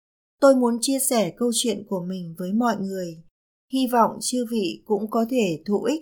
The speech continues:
từ trong đó và sinh mệnh được phúc phận. Một, thiếu niên đắc Pháp.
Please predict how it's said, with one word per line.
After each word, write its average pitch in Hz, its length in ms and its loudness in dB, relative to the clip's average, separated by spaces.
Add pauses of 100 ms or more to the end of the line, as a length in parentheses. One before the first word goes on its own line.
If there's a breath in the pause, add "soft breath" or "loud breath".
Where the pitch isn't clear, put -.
(120)
từ 196 280 -2
trong 240 320 -6
đó 208 360 -4 (320)
và 214 200 2
sinh 254 300 0
mệnh 226 280 0
được 185 180 -4 (100)
phúc 285 120 -6 (120)
phận. 226 180 -2 (1400)
Một, 202 320 0 (460)
thiếu 214 220 2
niên 247 400 0
đắc 285 140 -2 (160)
Pháp. 302 260 0